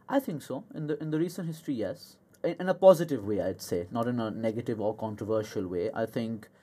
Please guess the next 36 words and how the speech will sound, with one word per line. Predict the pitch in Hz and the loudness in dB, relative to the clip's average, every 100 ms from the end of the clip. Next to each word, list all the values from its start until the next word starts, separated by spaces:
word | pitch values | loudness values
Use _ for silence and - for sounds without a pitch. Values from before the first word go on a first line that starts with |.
| - - _ - | -20 -20 _ -4
and | 160 151 - | -2 -2 0
I, | 165 | 2
I | 214 | 2
think | 226 208 | 2 4
that's | 190 | 2
helped | - 180 175 170 | 6 4 4 -2
in | 156 143 | -4 6
the, | 143 139 | 8 8
um, | - 127 120 113 110 104 - - | 8 2 2 0 -4 -12 -14 -2
understanding | 135 131 - 135 135 131 | 0 0 2 2 2 0
between | 120 117 | -2 -4
the | 107 | -6
two | 107 107 | -8 -6
countries. | 107 104 98 92 | -6 -8 -8 -10
But, | 90 107 104 - | -6 -6 -4 -4
uh, | |
yes, | 113 110 - - - | -4 -4 -6 -8 -8
I | |
do | 113 113 | -6 -6
believe | 104 101 95 | -6 -6 -8
so. | 87 | -6
I | 104 | -6
think | 156 135 | -6 -8
it's | 120 | -4
worked | 131 123 | -4 -2
both | 117 123 123 | -4 -6 -6
ways | 117 | -6
as | 101 | -6
well. | 101 107 92 - - - | -4 -2 -4 -8 -20 -12
I | 104 | -10
think, | 113 110 113 | -8 -10 -2
uh, | 110 110 107 107 - | 0 2 0 -6 -8
British | 127 123 | -6 -6
people | 123 117 117 | -8 -6 -2
have | 120 113 | -2 -2
been, | 120 107 101 | -4 -8 -10